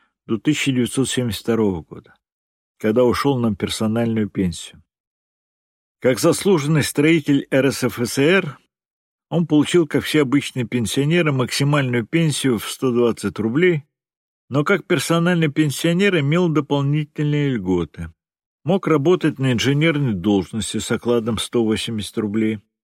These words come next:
так, чтобы в сумме было триста рублей в месяц. Это был максимум.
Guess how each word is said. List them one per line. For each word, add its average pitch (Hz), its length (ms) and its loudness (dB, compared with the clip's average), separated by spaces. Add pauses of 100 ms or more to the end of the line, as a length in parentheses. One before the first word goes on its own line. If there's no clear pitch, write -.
(380)
так, 117 180 0
чтобы 107 300 -2
в - 60 -8
сумме 139 360 0
было 117 340 2
триста 110 600 -2
рублей 107 480 0 (380)
в 95 100 -20
месяц. - 600 -4 (680)
Это 104 220 -2
был 120 180 2
максимум. 113 600 -2